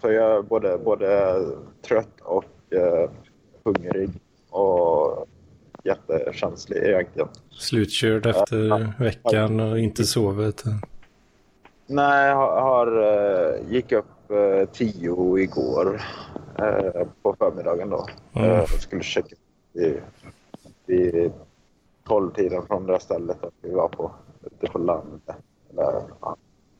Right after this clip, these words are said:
Speaker 2: Ja, just det.
Speaker 1: Och, eh, sen var ju, ja, var vi runt på stan och vi gick, gick från Boge till Slite, tog bussen.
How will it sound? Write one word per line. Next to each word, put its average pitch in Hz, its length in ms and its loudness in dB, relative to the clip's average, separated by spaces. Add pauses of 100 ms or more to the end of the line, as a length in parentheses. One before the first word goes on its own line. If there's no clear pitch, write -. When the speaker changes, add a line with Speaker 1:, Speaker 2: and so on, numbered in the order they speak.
(440)
Speaker 2:
Ja, 113 160 -4
just 104 400 -4
det. 87 60 0
Speaker 1:
Och, 87 60 0
eh, 80 260 2 (720)
sen 101 200 -2
var 101 120 2
ju, 98 340 4
ja, 110 280 2 (260)
var 117 120 -2
vi 131 180 4
runt 127 260 0
på 131 80 -2
stan 117 500 0
och 110 140 -12 (520)
vi 110 200 -8 (420)
gick, 117 300 -2 (220)
gick - 340 -6
från 110 500 0
Boge 104 460 2
till - 280 -8 (580)
Slite, 101 440 0
tog 117 200 0
bussen. 110 580 -4